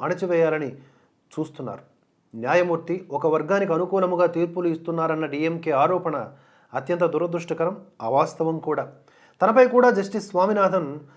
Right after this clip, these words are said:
గతంలో ఒక ఉత్తర్వు ఇచ్చారు. అయినప్పటికీ తాను న్యాయమూర్తిని నిందించలేదు.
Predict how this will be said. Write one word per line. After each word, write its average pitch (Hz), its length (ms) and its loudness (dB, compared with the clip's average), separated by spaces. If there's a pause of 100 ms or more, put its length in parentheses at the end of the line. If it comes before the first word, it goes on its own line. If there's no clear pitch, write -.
(200)
గతంలో 190 340 0
ఒక - 160 -6
ఉత్తర్వు 156 320 0
ఇచ్చారు. - 300 -12 (360)
అయినప్పటికీ 160 480 -4 (180)
తాను 175 180 2 (120)
న్యాయమూర్తిని 208 600 -2 (140)
నిందించలేదు. 139 600 -6